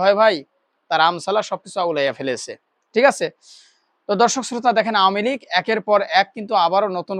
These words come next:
করে চারা গজাচ্ছে তাদের, আহ, একের পর এ-, এ-, এক কিন্তু তারা দুঃসাহস দেখিয়ে বেড়াচ্ছে। মানে বাংলাদেশের ভিতরে যে কোনো জায়গায়, যে কোনো পরিস্থিতি, যে কোনো, আহ, স্থানে, যে কোনো একটা বিষয়ের ভিতরেই কিন্তু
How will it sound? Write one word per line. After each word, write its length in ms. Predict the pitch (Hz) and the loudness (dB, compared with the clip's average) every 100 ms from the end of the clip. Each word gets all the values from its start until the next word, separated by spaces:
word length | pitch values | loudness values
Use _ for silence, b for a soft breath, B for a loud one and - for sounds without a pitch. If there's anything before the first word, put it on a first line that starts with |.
| 175 | -4
করে 140 | 214 220 190 | -2 -2 0
চারা 200 | 185 180 | 2 2
গজাচ্ছে 340 | 180 190 - 220 208 | 0 -2 -6 -4 -2
তাদের, 240 | 196 240 240 _ _ _ - | 0 -2 -4 _ _ _ -2
আহ, 220 | 139 143 147 | 4 4 4
একের 180 | 175 220 208 | 0 -2 2
পর 100 | 214 | 2
এ-, 340 | 220 190 202 190 | 2 2 0 0
এ-, 100 | 190 180 196 | -4 0 -2
এক 60 | - | -2
কিন্তু 160 | 196 196 | -10 -6
তারা 140 | 196 180 156 | 0 0 0
দুঃসাহস 440 | 214 - 208 208 160 | -6 -4 -6 -6 -6
দেখিয়ে 240 | 175 170 156 | -6 -4 -2
বেড়াচ্ছে। 300 | 139 - 135 131 | -2 -4 -8 -2
মানে 120 | 208 208 | 2 2
বাংলাদেশের 440 | 226 208 202 226 196 | 2 -4 -4 -4 -4
ভিতরে 220 | 196 202 170 | -4 -4 -4
যে 80 | 202 | -6
কোনো 120 | 233 202 | -6 -2
জায়গায়, 280 | 196 190 185 175 | 0 2 0 -4
যে 40 | 208 | -8
কোনো 120 | 208 196 | -10 -8
পরিস্থিতি, 380 | 196 190 175 185 170 | -10 -10 -12 -10 -8
যে 60 | 185 | -6
কোনো, 140 | 208 196 - _ _ _ _ _ | -4 -6 -8 _ _ _ _ _
আহ, 160 | - 185 208 | 4 6 4
স্থানে, 320 | - 240 233 185 175 _ _ _ 190 302 | 2 4 4 4 -2 _ _ _ -4 2
যে 80 | 359 | 4
কোনো 140 | 339 330 294 | 4 4 2
একটা 240 | - 262 240 226 214 190 151 208 | 4 8 8 8 6 4 -2 -6
বিষয়ের 380 | 233 - 254 240 196 | -6 -2 0 0 -2
ভিতরেই 340 | 202 226 220 220 | -2 2 2 2
কিন্তু 140 | 196 | -6